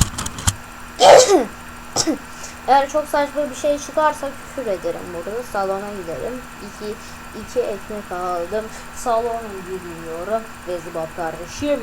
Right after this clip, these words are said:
Yılan yap kendine, olabilir öyle şeyler. Karışım yaşa, neyse. Bu arada arkadaşlar. Bu arada bu videonun thumbnail'ını yapsam mı onu düşünüyorum.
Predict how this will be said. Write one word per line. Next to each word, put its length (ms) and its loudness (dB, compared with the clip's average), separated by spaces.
Yılan 200 0
yap 260 -4
kendine, 340 -2
olabilir 380 0
öyle 140 2
şeyler. 400 6
Karışım 440 -2
yaşa, 280 -8
neyse. 260 -10
Bu 60 2
arada 140 2
arkadaşlar. 420 -2
Bu 80 8
arada 200 4
bu 140 0
videonun 320 0
thumbnail'ını 760 -4
yapsam 400 -4
mı 100 -8
onu 320 -6
düşünüyorum. 580 -10